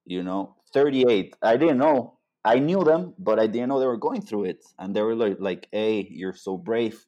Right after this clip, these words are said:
but I'm not brave enough to tell my story. Can you help me?" And I was like, "Please, please tell me what's going on. Call me."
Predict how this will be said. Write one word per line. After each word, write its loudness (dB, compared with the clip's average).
but -6
I'm -4
not -8
brave -4
enough -6
to -14
tell -4
my -10
story. -6
Can -10
you -14
help -4
me?" -8
And -10
I -6
was -10
like, -6
"Please, -6
please -6
tell 0
me -4
what's -6
going -8
on. -6
Call -4
me." -8